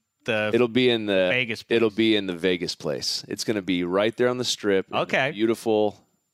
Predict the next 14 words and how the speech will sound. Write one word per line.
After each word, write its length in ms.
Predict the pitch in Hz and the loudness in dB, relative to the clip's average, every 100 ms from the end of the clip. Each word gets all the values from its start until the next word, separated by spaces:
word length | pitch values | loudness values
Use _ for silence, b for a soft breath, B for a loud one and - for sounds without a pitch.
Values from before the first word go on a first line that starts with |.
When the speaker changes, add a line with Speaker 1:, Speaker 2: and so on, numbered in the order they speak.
| _ | _
Speaker 2:
fantastic 720 | - 98 90 98 101 101 98 | -8 -6 -4 -2 -2 -4 -6
looking 460 | 101 92 92 87 82 _ _ _ _ _ _ _ _ - _ _ _ | -6 -6 -10 -12 -16 _ _ _ _ _ _ _ _ -20 _ _ _
glass, 640 | 110 104 104 101 - - - _ _ - | -2 0 0 -2 -4 -6 -12 _ _ -6
whatever 300 | 98 95 90 | -2 -2 -2
that 160 | 82 | -6
thing 120 | 85 | -8
Speaker 1:
Since 300 | 85 196 196 | -2 -2 2
Speaker 2:
is. 60 | 240 | 0
Speaker 1:
it's, 280 | 233 - - | 0 -4 -2
since 260 | 220 202 | 0 0
it's 180 | 208 - | -2 -2
now 260 | 220 220 196 | -2 0 2
early 340 | 175 165 139 | 0 0 -2
February 960 | 120 139 127 110 101 92 85 85 87 | -2 -2 -2 -2 -4 -4 -6 -8 -12